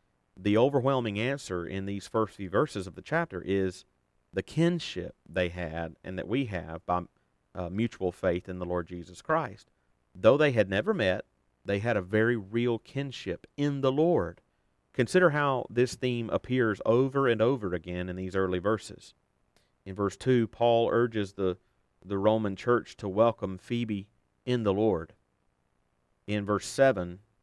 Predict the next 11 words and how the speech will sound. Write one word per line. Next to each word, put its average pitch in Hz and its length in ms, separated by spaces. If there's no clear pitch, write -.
Paul 117 360
acknowledges, 98 840
um, 87 440
Andronicus 104 720
and 92 300
Junia 95 460
and 95 320
recognizes 98 640
that 92 180
they 110 160
were 95 240